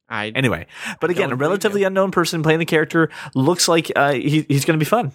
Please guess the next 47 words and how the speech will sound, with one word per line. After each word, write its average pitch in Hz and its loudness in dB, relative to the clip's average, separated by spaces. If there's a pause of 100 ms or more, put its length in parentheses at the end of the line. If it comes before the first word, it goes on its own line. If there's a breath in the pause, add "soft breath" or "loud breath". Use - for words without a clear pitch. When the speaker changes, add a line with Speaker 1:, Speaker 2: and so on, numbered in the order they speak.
Speaker 2:
Looks 131 0
like 143 2
it's 135 0
gonna 139 0
be 139 2
a, 131 2
another 131 2
great 123 0
casting 123 -2
choice, 156 0
and 113 -6
I'm 101 -6
very 95 0
happy 120 0
to, 120 2
to 117 -4
see 135 -2
this. 175 0
I 123 2
mean, 175 2
do 156 2
we 170 2
have 160 0
any 202 0
other 208 2
roles 185 2
really 170 2
that 175 0
are, 170 2 (520 soft breath)
are 139 4
left? 147 2
We've, 156 0
we've 139 0
got 120 0
Robin, 143 2
we've 117 2
got 95 0
Starfire, 147 0
we've 113 -2
got 95 0
Raven, 143 2
we've 113 0
got, 95 -2
um, 98 -2 (480 loud breath)
Hawk - -2
and 117 0
Dove. 147 2